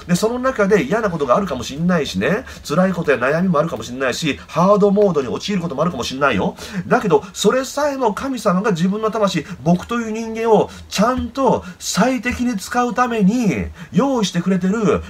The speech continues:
プロセス、道筋、計画、意図なんだよ。っ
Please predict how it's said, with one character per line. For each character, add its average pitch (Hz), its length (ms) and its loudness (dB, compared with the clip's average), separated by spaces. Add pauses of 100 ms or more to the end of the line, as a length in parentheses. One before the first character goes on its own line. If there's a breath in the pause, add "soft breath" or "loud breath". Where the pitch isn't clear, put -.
(120)
プ 180 100 2
ロ 247 80 2
セ 233 100 -2
ス、 156 160 -4
道 143 80 2
筋、 214 680 -2 (260 loud breath)
計 262 240 2
画、 247 180 4 (480)
意 240 120 2
図 233 160 6
な 175 100 6
ん 143 100 -4
だ 120 120 -4
よ。 87 260 -4 (260)
っ - 80 -20